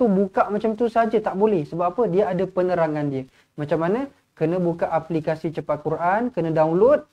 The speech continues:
kemudian semua konten-konten pelajaran dah dimasukkan dekat dalam tu. Dan juga kami memberikan khidmat konsultasi kepada tuan-tuan dan puan, yang mana kami akan dengarkan bacaan Al-Quran tuan-tuan dan puan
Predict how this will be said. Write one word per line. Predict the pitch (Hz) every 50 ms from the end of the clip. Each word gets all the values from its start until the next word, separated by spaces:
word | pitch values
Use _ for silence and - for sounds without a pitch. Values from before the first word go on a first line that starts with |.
| _ _
kemudian | - 160 156 156 160 165 185 214 254 277 302 294 - - _ _ _ _ _ _
semua | _ _ - 185 208 233 254 269 269 247
konten-konten | - 214 196 - 208 190 196 185 - 196 190
pelajaran | 190 185 175 190 196 202 214 214
dah | 190 175 160
dimasukkan | 156 151 151 151 147 - 147 143 - 143 139 143
dekat | - 139 143
dalam | 143 139 139 139 139 -
tu. | - 143 147 - - _ _ -
Dan | 156 196 208 214 202
juga | 208 226 208
kami | 190 - 165 175 185 180 175
memberikan | 165 160 156 170 180 180 - 180 160 156 151
khidmat | - 185 160 165 160 160 156 -
konsultasi | 160 156 151 - 160 147 151 156 151 147 - 185 180 180
kepada | - 160 - 156 151 147 147
tuan-tuan | 156 143 147 151 143 139
dan | 143 143 147
puan, | - 190 196 196 170
yang | 147 147
mana | 156 175 190
kami | - - 156 160 160 151
akan | 151 151 - 170 165 151 143 139
dengarkan | 147 143 156 185 220 240 240 233 220 202 - 180 170 170 160
bacaan | 156 151 151 156 - 156 160 160 165 156 156
Al-Quran | 151 151 147 - 156 151 147 147 147
tuan-tuan | 156 147 147 151 139 143 143
dan | 147 147 147
puan | 151 185 196 240